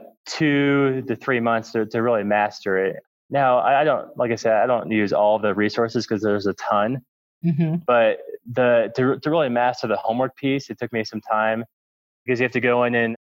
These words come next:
Speaker 1: you know, kind of do, okay, you want between this time and this time to be open, to really look at the data too. I mean, that took me some time too to kind of analyze the data and see where kids are at in, in real time.
Speaker 2: Mm-hmm.
Speaker 1: And then it took me some time to play around with the, the game closet and see, do I wanna use that resource in class?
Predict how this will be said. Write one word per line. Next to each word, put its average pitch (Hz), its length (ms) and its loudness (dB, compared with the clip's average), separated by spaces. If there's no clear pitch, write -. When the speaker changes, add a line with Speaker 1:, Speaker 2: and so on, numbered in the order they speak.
Speaker 1:
you 127 100 -2
know, 117 120 2
kind 117 340 0
of 113 60 -12
do, 117 360 2
okay, 110 260 2
you 117 160 0
want 110 240 0
between 107 340 0
this 113 160 0
time 110 200 0
and 107 60 0
this 110 100 -2
time 110 180 -4
to 104 60 -8
be 104 140 -2
open, 107 540 -2
to 120 80 -2
really 117 460 0
look 113 200 0
at 107 80 -2
the 92 180 -2
data 101 320 0
too. 107 360 0
I 104 40 0
mean, 107 140 0
that 107 120 -2
took - 140 -8
me 110 60 -6
some 101 140 -10
time 101 340 -2
too 104 100 0
to 101 80 0
kind 101 220 -2
of 101 40 0
analyze 101 260 0
the 98 60 -6
data 98 340 0
and 98 160 -6
see 101 280 -2
where 95 140 -2
kids 101 240 -6
are 95 80 2
at 92 260 0
in, 101 140 -6
in 101 160 -2
real 98 200 0
time. 95 420 -2
Speaker 2:
Mm-hmm. 156 260 0
Speaker 1:
And 156 80 0
then 135 80 2
it 139 140 2
took 139 120 -2
me 131 160 0
some 135 220 -2
time 123 300 2
to 117 180 2
play 135 180 -2
around 123 260 2
with 120 80 0
the, 117 120 2
the 117 120 0
game 117 280 2
closet 110 420 0
and 107 100 -2
see, 113 240 -2
do 117 140 -2
I 113 60 2
wanna 113 220 0
use 110 160 -2
that 110 120 -2
resource 110 380 -4
in 110 100 -6
class? 101 540 -2